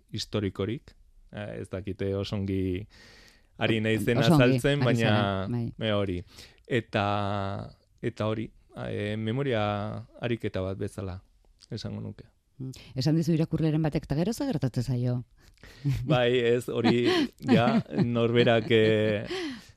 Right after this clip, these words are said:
Speaker 1: jarraitu beharko du historia idazten, o, o zea, asmatzen, bere buruan.
Speaker 2: Zuk egin duzu.
Speaker 1: Bai,
Speaker 2: <laughs> Egin
Speaker 1: egin
Speaker 2: behar
Speaker 1: beharrekoa,
Speaker 2: zenuena.
Speaker 1: egin beharrekoa egin nuen.
Speaker 2: Ba, liburua Elkarrek argitaratu du, Ateko Bandan.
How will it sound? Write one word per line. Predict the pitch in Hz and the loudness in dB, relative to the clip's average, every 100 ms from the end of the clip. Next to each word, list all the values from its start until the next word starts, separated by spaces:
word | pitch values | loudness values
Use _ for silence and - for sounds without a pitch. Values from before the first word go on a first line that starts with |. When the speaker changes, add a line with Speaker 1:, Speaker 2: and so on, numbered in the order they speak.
| - | -2
Speaker 1:
jarraitu | 127 123 131 131 117 113 | 2 4 4 4 6 4
beharko | 113 113 117 127 | 4 2 2 2
du | 120 | 4
historia | 117 107 - 117 113 110 110 107 107 113 110 _ | 4 2 -2 0 2 2 2 0 -4 -6 -10 _
idazten, | 120 113 110 - 147 143 120 | 0 2 2 2 -2 0 0
o, | 107 104 98 98 98 98 - _ | 0 2 0 0 -2 -4 -10 _
o | - 113 | -10 -8
zea, | - 110 123 - - | -6 -6 -6 -12 -8
asmatzen, | 101 107 98 - 107 110 - - _ _ _ | -6 -4 -4 -4 -6 -8 -14 -20 _ _ _
bere | - 104 101 | -6 -2 0
buruan. | 101 101 98 104 - _ - - | -2 -2 -4 -8 -12 _ -20 -8
Speaker 2:
Zuk | 160 | -4
egin | 147 160 160 | 0 0 2
duzu. | 147 - 117 - - 151 143 | 2 2 -2 -4 -2 2 2
Speaker 1:
Bai, | 127 110 107 - | 4 2 2 0
Speaker 2:
<laughs> | |
Egin | 147 | 2
Speaker 1:
egin | 123 123 | 4 4
Speaker 2:
behar | 120 | 6
Speaker 1:
beharrekoa, | 117 113 175 | 6 6 4
Speaker 2:
zenuena. | 113 - 147 143 143 143 _ - | 6 4 4 2 2 0 _ -8
Speaker 1:
egin | 123 | -2
beharrekoa | 117 113 107 107 | -2 0 0 0
egin | 101 101 | 0 -2
nuen. | 98 90 110 - _ | -4 -4 -6 -14 _
Speaker 2:
Ba, | 147 | -6
liburua | 127 147 156 156 147 | 0 2 2 2 0
Elkarrek | - 156 156 143 139 | 0 0 2 0 0
argitaratu | 143 143 143 139 139 131 | 0 2 2 2 2 4
du, | 180 254 311 - | 4 4 -2 -4
Ateko | 127 - 139 131 | -2 -2 -2 0
Bandan. | 127 127 180 254 | 2 2 2 0